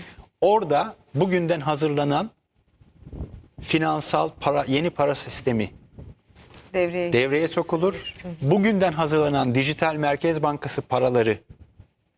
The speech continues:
Speaker 1: ve ileride onunla ilgili programda daha detaylı konuşacağız. Dijital banka paraları belki devreye girer ve buna bağlı olarak da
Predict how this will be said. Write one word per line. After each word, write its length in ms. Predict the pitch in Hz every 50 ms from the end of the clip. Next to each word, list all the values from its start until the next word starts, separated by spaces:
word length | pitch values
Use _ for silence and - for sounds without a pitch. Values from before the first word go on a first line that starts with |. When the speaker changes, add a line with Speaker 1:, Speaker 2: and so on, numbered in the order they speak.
| _ - - _ _ _ _ 110
Speaker 1:
ve 460 | 107 113 147 202 247 294 302 - - _ _ _ _ _ _ _ _ _ _ _ _ _ _ _ - - - _ _ _ - _ _ _ _ _ - -
ileride 520 | 143 151 151 151 147 143 147 139 139 139 - _ _ _ _ _ _ _
onunla 340 | - 127 135 139 139 135 135
ilgili 440 | 127 127 123 123 123 123 120 120 120 - _ _ -
programda 500 | 135 127 123 120 123 123 123 120 113 110
daha 220 | 113 131 143 135
detaylı 360 | 127 - - 120 113 107 107
konuşacağız. 760 | - - 120 117 113 - 120 113 117 143 185 202 - - - - - - - - _ _ _ _ _ - _ _ _ _ _
Dijital 560 | - 143 135 170 175 - 202 208 226 208 143 127
banka 340 | 160 175 190 180 - 170
paraları 520 | - - 131 117 117 104 104 101 98 92 87
belki 440 | 98 95 90 87 - - 76 - - _ _ _ _ _ _
devreye 360 | 113 110 110 104 113 120 131 143
girer 420 | 147 151 170 202 208 - - - _ _ - _ _ _ _ _ _ _ _ _
ve 140 | 123 135 131
buna 240 | 147 160 156 143 127
bağlı 260 | 127 120 113 113 135
olarak 460 | 135 117 104 101 90 80 - - -
da 160 | - 151 170